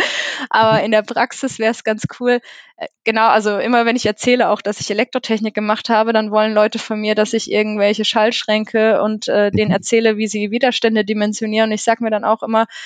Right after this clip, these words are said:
Speaker 1: oder sag den Leuten dann immer: „Also, wenn ihr nicht wollt, dass eure Wohnung abbrennt, äh, <laughs> sucht euch lieber <laughs> jemanden, der“
Speaker 2: Elektriker.
Speaker 1: <laughs> genau, der, äh, äh, der das gelernt hat, weil das ist halt komplett was anderes, ob ich das studiere oder ob ich halt eine Lehre mache. Und, ähm,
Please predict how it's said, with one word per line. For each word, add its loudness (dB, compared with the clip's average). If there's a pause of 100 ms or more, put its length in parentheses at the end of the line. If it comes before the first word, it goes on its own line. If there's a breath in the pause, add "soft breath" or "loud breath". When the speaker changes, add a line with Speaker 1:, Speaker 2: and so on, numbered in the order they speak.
(200 loud breath)
Speaker 1:
oder 2
sag 0
den 0
Leuten 2
dann 0
immer: 2
„Also, 0 (260)
wenn -2
ihr 0
nicht -6
wollt, 2
dass -4
eure -2
Wohnung -2
abbrennt, -2
äh, 2
<laughs> -6
sucht -10
euch -8
lieber 2
<laughs> 0
jemanden, 2
der“ 2
Speaker 2:
Elektriker. 2 (120)
Speaker 1:
<laughs> -14
genau, 4
der, 4
äh, 0
äh, -2
der 2
das -2
gelernt 0
hat, 0
weil 2
das -4
ist -6
halt 0 (160)
komplett 0
was 0
anderes, 2
ob 0
ich -6
das -6
studiere 0 (320 loud breath)
oder 2
ob 0
ich -4
halt 0
eine -2
Lehre 2
mache. -2
Und, -4
ähm, 0